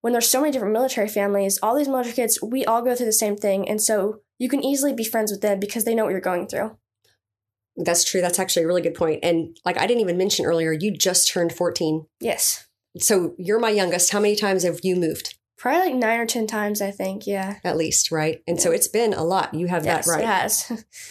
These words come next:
Speaker 2: But it, it's interesting that you said that you all are going through this together,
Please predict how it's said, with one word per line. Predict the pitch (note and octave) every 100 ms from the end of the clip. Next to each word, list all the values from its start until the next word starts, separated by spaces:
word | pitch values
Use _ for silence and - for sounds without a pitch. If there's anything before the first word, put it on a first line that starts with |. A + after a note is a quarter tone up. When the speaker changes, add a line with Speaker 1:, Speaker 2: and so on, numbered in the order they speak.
| - - -
Speaker 2:
But | A3 - -
it, | A3 G#3+
it's | A3 G#3
interesting | A3+ B3 G#3
that |
you | G3
said | - F3+
that | F3 - D4+ - -
you | F3 G3+ -
all | F3+ G3 A3
are |
going | G3 F3+
through | F3+
this | E3+
together, | - E3+ D#3 D#3+